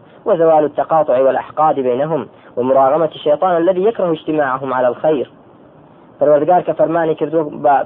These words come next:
کۆبوونەوەی مسلمانان لە چەندان مناسبە و شوێندا، بۆ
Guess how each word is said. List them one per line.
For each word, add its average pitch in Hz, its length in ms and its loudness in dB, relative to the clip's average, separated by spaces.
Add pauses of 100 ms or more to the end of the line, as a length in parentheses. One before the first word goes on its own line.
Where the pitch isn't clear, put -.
کۆبوونەوەی 147 500 2
مسلمانان 147 540 -2
لە 135 100 -2
چەندان 143 380 0 (320)
مناسبە 143 480 0
و 151 40 2
شوێندا، 120 440 -2 (340)
بۆ 127 60 4